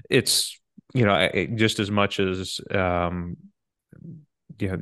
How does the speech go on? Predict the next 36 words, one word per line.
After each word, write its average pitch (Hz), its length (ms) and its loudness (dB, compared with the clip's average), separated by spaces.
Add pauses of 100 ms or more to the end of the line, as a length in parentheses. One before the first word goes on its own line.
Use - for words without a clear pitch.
just 104 240 2
as 95 100 -2
much 98 220 0
as 95 140 -2
there, 95 120 2
as 98 200 -2
there's 92 320 2
a, - 280 -6
you 92 140 -4
know, 90 160 0
God 90 340 2
and, 90 180 -2
and, 90 300 -4
and, 87 400 -2
and 92 140 -2
a 87 60 -2
holy 95 260 2
Trinity, 90 400 0
there's 90 200 0
also 90 440 2 (400)
unholy 98 460 0
things 92 300 -4
that 95 120 -6
we 92 120 -2
deal 90 260 2
with 90 180 0
in 90 100 -4
the 87 80 -4
capacity 90 580 -2
of, 85 140 -6
of 92 160 -2
spiritual 90 460 -2
warfare. 92 560 0
And, 90 180 -6
and, 90 420 -2
uh, 87 220 2